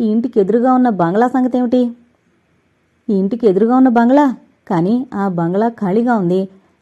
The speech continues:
ఆ బంగ్లా గేటుకు తాళం వేసుంది," అంటూనే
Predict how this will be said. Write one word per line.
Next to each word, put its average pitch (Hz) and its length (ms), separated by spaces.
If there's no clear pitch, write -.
ఆ 233 160
బంగ్లా 196 400
గేటుకు 254 320
తాళం 196 360
వేసుంది," 262 420
అంటూనే 180 580